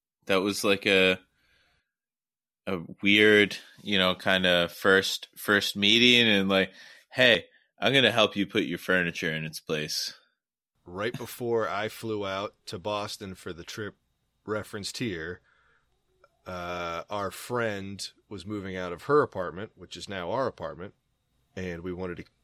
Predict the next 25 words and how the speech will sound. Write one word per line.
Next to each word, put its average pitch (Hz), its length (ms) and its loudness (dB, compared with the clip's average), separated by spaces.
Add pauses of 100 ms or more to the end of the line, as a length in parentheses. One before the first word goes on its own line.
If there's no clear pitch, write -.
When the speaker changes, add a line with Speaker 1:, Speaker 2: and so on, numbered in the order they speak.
(140)
Speaker 2:
to, 87 160 -10
uh, 76 40 -14 (360)
keep - 240 -8
it 98 60 -4
in 95 100 -6
the 82 80 -12
family. 107 420 -2
It's 98 140 -8
a 85 40 -12
good 87 240 -6
deal 104 300 -2
and 90 80 -6
a 82 60 -8
great 95 240 -4
apartment, 107 460 -6
so 90 400 -4 (480)
Reagan 85 320 -6
and 82 100 -8
I 87 140 -6
decided 90 400 -6
to 87 60 -12
move 90 240 -8
in 131 120 -4
together. 82 540 -4 (480)
So 92 440 -2